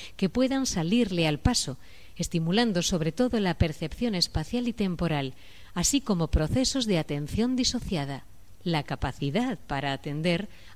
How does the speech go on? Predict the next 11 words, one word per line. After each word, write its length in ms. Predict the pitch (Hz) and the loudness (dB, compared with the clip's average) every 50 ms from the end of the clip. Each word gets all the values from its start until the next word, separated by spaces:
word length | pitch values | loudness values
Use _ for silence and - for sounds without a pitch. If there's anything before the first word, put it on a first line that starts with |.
| - - | -4 0
a 160 | 160 165 160 | 0 2 2
varios 400 | 160 202 240 247 247 247 240 - | 2 2 0 0 -2 -2 -2 -2
estímulos 680 | 185 156 - - - 247 262 254 240 233 196 190 - 175 | -2 -4 -6 -4 -2 -2 0 0 0 -2 -2 -2 -2 -4
o 40 | |
actividades 760 | 156 143 - - 165 139 143 143 - 196 196 - 196 175 - 170 | -6 -6 -4 -4 -4 -4 -4 -2 -2 -2 -2 -2 -4 -4 -4 -4
a 60 | 147 | -4
la 120 | 135 127 | -4 -6
vez. 240 | - - - - - - - - - - - - - - - - - - - - - - - - - - - - - - - - - - - - - - - - - - | -8 -10 -12 -14 -14 -14 -14 -16 -16 -16 -16 -16 -16 -16 -16 -16 -16 -16 -16 -16 -16 -16 -16 -16 -16 -16 -16 -16 -16 -16 -16 -16 -16 -16 -16 -16 -16 -16 -16 -14 -8 -4
Reflexivos. 1040 | 208 208 214 208 - - 208 175 165 151 - - 208 165 - - 160 - - - - - - - - - - - - - - - - - - - - - - - - - - | 0 2 2 2 0 0 -2 -2 -2 -2 -2 -2 -2 -2 -4 -6 -10 -10 -8 -10 -10 -12 -16 -16 -16 -16 -16 -16 -16 -16 -16 -16 -16 -16 -16 -16 -16 -16 -16 -16 -14 -10 -4
Desde 440 | 190 165 202 185 170 - 196 180 | 0 2 2 2 2 0 -2 -2
puzzles 680 | - - - 294 311 - 320 311 311 330 320 - - | -2 -2 0 0 0 0 0 -2 -2 -2 -2 -2 -4